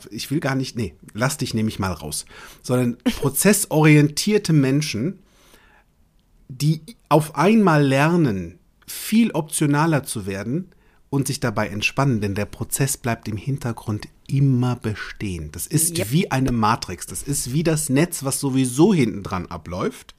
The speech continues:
Speaker 1: Und in dieser schönen Struktur sich freier zu bewegen, sich optionaler zu bewegen.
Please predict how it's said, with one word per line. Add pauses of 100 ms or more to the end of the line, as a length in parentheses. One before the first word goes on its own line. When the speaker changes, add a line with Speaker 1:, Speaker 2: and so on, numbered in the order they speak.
(680)
Speaker 1:
Und
in
dieser
schönen
Struktur (260)
sich
freier
zu
bewegen,
sich
optionaler
zu
bewegen.